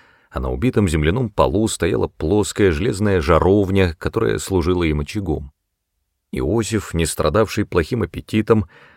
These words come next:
уже успел приобрести интересную коллекцию кухонных горшков. Мальчик, став менее ангелоподобным,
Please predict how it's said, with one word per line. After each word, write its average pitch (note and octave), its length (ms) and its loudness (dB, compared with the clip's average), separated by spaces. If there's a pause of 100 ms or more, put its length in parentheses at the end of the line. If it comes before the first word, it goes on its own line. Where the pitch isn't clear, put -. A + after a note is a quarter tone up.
(140)
уже D2+ 240 -2
успел B2 360 0
приобрести G2+ 680 2
интересную G#2 580 0
коллекцию G2 640 2
кухонных F2+ 640 -2
горшков. - 680 -4 (460)
Мальчик, A#2 500 0
став - 320 -4
менее G#2+ 460 4
ангелоподобным, F#2+ 1000 2